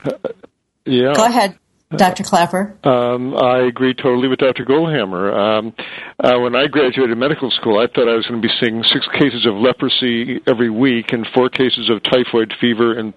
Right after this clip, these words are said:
Speaker 1: and two of Tsutsugamuchi fever. Uh, in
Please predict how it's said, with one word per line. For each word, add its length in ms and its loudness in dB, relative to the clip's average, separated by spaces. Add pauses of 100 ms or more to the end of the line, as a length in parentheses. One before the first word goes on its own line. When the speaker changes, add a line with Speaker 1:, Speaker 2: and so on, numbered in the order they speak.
(100)
Speaker 1:
and 240 -4 (120)
two 140 4
of 80 0
Tsutsugamuchi 840 0
fever. 320 0 (560)
Uh, 200 2
in 180 0